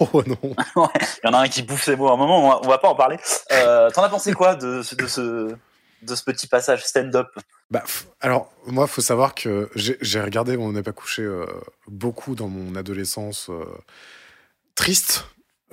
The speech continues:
Speaker 1: Euh, dès, je sais pas,
Speaker 2: <laughs>
Speaker 1: l'âge,
Speaker 2: Voilà.
Speaker 1: en vrai, euh, dès l'âge de douze ans, je sais pas, je regardais ça tous les soirs, euh, enfin, tous les samedis soirs, euh, avec mon
Speaker 2: Bien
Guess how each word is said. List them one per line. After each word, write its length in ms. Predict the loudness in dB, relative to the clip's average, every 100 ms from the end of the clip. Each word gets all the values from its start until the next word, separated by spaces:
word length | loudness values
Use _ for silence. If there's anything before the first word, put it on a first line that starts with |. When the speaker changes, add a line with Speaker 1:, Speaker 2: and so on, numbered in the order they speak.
| -14
Speaker 1:
Euh, 480 | -10 -10 -10 -14 -16 -14 -8
dès, 80 | -2
je 40 | 0
sais 180 | 2 2
pas, 100 | 2
Speaker 2:
<laughs> 0 |
Speaker 1:
l'âge, 220 | 2 2
Speaker 2:
Voilà. 220 | 4 4
Speaker 1:
en 20 |
vrai, 220 | 2 0 0
euh, 100 | 0
dès 140 | -2
l'âge 180 | -2 -2
de 140 | -2
douze 240 | -4 -4 -4
ans, 80 | -6
je 60 |
sais 80 | -8
pas, 300 | -8 -8 -8 -12 _ -8
je 100 | -2
regardais 300 | 0 2 2
ça 180 | 2 0
tous 140 | 0
les 100 | -2
soirs, 400 | 0 2 4 4
euh, 960 | 0 -2 -2 -4 -6 -6 -6 -6 -8 -8
enfin, 180 | -4 -4
tous 120 | -4
les 100 | -4
samedis 300 | -2 -4 -6
soirs, 420 | -6 -2 0 0 -2
euh, 220 | -4 -6
avec 220 | -6 -8
mon 60 |
Speaker 2:
Bien 60 | -8